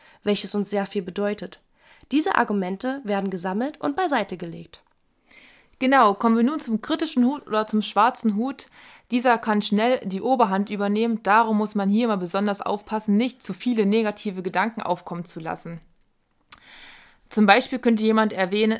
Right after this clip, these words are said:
Speaker 2: dass der ganze Aufwand viel zu groß für uns, also für uns als Schüler ist. Ähm, man muss ganz viel Ahnung von Anträgen und bürokratischen Dingen haben.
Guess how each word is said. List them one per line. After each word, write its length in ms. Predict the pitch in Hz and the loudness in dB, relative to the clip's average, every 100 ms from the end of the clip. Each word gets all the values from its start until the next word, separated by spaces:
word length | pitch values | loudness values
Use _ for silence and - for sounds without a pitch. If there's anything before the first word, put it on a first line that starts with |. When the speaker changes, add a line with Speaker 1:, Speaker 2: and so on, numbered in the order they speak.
| - | -2
Speaker 2:
dass 220 | 190 190 | -4 0
der 120 | 180 | 0
ganze 400 | 180 233 277 214 | 6 4 6 2
Aufwand 400 | 202 226 220 214 | 4 2 4 0
viel 240 | 214 262 | 0 -4
zu 140 | 269 202 | -2 -8
groß 300 | 175 220 262 | -4 -4 -4
für 180 | - 180 | -8 -2
uns, 320 | 196 208 - _ | -2 -2 -10 _
also 240 | - 170 165 | -4 -4 -4
für 160 | - | -8
uns 160 | 175 175 | -8 -4
als 220 | 160 - | -6 -6
Schüler 260 | - 247 185 | 0 0 2
ist. 380 | 202 269 - - - - _ _ | -2 -4 -12 -20 -20 -20 _ _
Ähm, 380 | 196 190 196 202 - | -2 2 2 0 0
man 160 | 190 | 2
muss 280 | 190 233 226 - - _ | 2 2 -2 -16 -20 _
ganz 260 | 196 220 220 | 0 0 0
viel 100 | 208 | 2
Ahnung 400 | 196 233 233 220 | 4 4 4 2
von 340 | - 185 185 | 0 -2 -2
Anträgen 580 | - 233 226 - 220 208 | 0 2 2 2 0 0
und 120 | 190 | -2
bürokratischen 840 | 180 190 185 - 202 254 226 208 190 | -4 -4 -4 2 2 2 2 2 4
Dingen 260 | 226 254 | 2 0
haben. 460 | 214 214 214 214 214 | 0 -2 0 0 -2